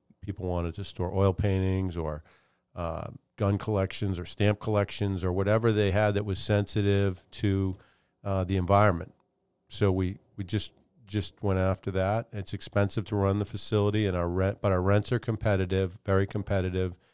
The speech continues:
and we're a hundred percent occupied with that, you know, property. So then we, you know, we went on with that.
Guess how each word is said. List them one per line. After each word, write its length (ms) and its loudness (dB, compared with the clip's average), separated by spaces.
and 320 -4
we're 180 -4
a 80 -12
hundred 220 0
percent 260 -4
occupied 480 -6
with 160 -8
that, 260 -6
you 100 -10
know, 140 -6
property. 560 -6
So 180 -2
then 160 4
we, 180 4
you 80 6
know, 140 10
we 100 6
went 220 6
on 180 6
with 160 -2
that. 300 -6